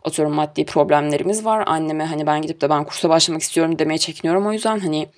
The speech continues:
çünkü kadına ne yapsın yani? Hani onu da üzmek istemiyorum. Ya da işte zamanım yok, şudur budur. Bir sürü hani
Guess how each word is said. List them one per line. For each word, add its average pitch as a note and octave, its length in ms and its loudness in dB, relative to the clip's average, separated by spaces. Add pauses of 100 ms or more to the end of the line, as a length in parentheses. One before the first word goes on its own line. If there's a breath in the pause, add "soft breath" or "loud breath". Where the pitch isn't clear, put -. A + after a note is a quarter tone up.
(460 soft breath)
çünkü - 180 -10
kadına E3+ 220 4
ne E3 100 4
yapsın E3 320 2
yani? D3 240 -4
Hani D3 120 -6
onu D#3 120 -6
da D#3+ 80 -2
üzmek E3 260 -4
istemiyorum. F3+ 580 -2 (600 loud breath)
Ya D#3 60 -12
da E3+ 60 2
işte E3 480 -2 (340)
zamanım F3+ 520 2
yok, E3 140 -4
şudur E3+ 320 0
budur. E3+ 200 -2
Bir G3+ 100 -4
sürü G#3 220 -2
hani G3+ 300 2